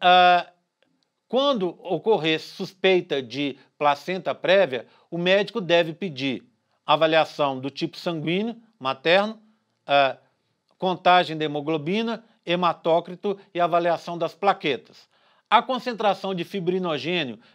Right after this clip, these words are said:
e o estudo da coagulação, nesse caso, não vão ser importantes, como nos casos de descolamento de placenta. Contudo, se o médico tiver suspeita,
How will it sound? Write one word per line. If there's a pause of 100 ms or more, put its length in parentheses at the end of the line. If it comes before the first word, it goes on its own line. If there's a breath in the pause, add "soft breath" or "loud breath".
e
o
estudo
da
coagulação, (240 soft breath)
nesse
caso,
não
vão
ser
importantes, (220 soft breath)
como
nos
casos
de
descolamento
de
placenta. (260)
Contudo, (840)
se
o
médico (300 soft breath)
tiver (160 soft breath)
suspeita,